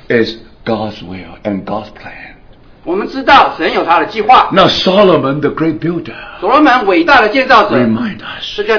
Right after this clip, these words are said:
Speaker 2: 提-，提醒我们。
Speaker 1: He is the builder.
Speaker 2: 他是建造者。
Speaker 1: He also, God, he, he, he's the builder, but God is also the builder.
Speaker 2: 他是建造者，但是神却是那建造者。
Speaker 1: So how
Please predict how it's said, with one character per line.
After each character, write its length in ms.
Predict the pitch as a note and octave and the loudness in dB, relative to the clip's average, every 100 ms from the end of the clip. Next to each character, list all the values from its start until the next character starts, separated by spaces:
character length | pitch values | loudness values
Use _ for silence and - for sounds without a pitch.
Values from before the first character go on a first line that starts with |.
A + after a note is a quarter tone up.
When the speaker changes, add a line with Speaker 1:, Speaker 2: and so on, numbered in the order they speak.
| - | -2
Speaker 2:
提-， 300 | G#3 C#4+ C#4 | -4 -2 -4
提 200 | - C4+ | -4 -2
醒 160 | C#4 | 0
我 140 | B3+ D3+ | 0 0
们。 260 | C3 C#3+ - | 0 -2 2
Speaker 1:
He 440 | G3+ G3+ G3+ - - | 4 4 0 -4 -4
is 360 | B2+ B2 - - | -2 -2 -6 -10
the 100 | A2 | -10
builder. 420 | - D3+ B2+ - - - - - - | -8 -8 -8 -12 -18 -20 -20 -20 -8
Speaker 2:
他 300 | - C4 C#4+ - | 2 4 4 0
是 300 | C#4 G#3+ D#3+ - - | -6 -6 -8 -12 -2
建 160 | A#3 | 0
造 200 | A#3+ F#3 | 4 4
者。 220 | - A2+ - - | 2 -8 -10 0
Speaker 1:
He 400 | C#3 B2 A2+ - | 4 4 2 0
also, 540 | C#3 C3 G2 - F#2 - - - - - G2+ | 2 2 0 -8 -14 -16 -20 -20 -20 -14 -2
God, 380 | C#3 - - - | 2 2 -2 -8
he, 160 | C3 - - - | -8 -10 -18 -14
he, 160 | - - - - - - - - | -14 -16 -20 -20 -20 -20 -20 -2
he's 200 | E3 A3+ | 2 2
the 100 | D3+ | 2
builder, 460 | C3+ A#2+ A2+ C3+ - - - - - | 0 -2 0 -2 -4 -12 -20 -20 -10
but 140 | A2 G#2+ - | -10 -8 -4
God 300 | C3+ C3+ F#2 F2+ G#2 - - | -2 -2 -4 -10 -16 -18 -12
is 200 | G2 - | -12 -12
also 100 | - | -18
the 100 | - - | -20 -20
builder. 320 | - - - - - - - - | -20 -20 -20 -20 -20 -20 -20 -4
Speaker 2:
他 320 | C4+ C4+ C4+ - | 4 4 4 -2
是 60 | |
建 180 | C4+ C4+ | -4 0
造 120 | B3+ | 2
者， 120 | G#3+ D#3 | 2 0
但 160 | G#3 | -2
是 80 | G#3 | -2
神 540 | - E3 F3+ A#3+ C4+ - | -2 4 6 6 2 -4
却 120 | - G3 | -6 -4
是 80 | F3 | -2
那 120 | D#3+ | -2
建 220 | E3 C#3+ | -2 -4
造 160 | C3+ A2+ | -2 -4
者。 120 | - | -2
Speaker 1:
So 160 | A#3+ A3 | 2 2
how 640 | - - G#4+ G#4+ C#4+ G#3+ | 2 2 4 6 4 -4